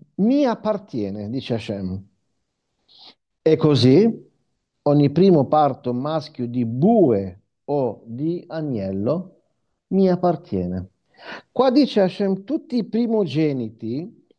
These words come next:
che siano di umani, il primo bambino nato, o di animali, il primo bue, il primo agnello, dice Hashem, "Il primo appartiene a me."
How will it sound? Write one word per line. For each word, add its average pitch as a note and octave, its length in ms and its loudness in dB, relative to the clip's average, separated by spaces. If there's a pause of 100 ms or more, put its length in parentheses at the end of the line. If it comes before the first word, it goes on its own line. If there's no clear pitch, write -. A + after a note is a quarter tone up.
(420)
che B2+ 160 -8
siano G#3 840 0 (560)
di D3 160 -4
umani, C3 720 -2
il C#3 100 -8
primo D3+ 320 2
bambino C#3+ 480 2
nato, C3 800 -4 (560)
o E3+ 400 2
di D#3+ 180 -8
animali, D3 680 -8
il C#3+ 100 -6
primo D#3 300 -2
bue, D#3 380 0
il D3+ 60 -4
primo D3+ 260 -8
agnello, B2+ 520 -6
dice F3+ 460 -4
Hashem, D3+ 520 -4 (380)
"Il D3 140 -2
primo D4 800 4 (100)
appartiene E3 520 0
a C#3 60 -2
me." F#2 300 -8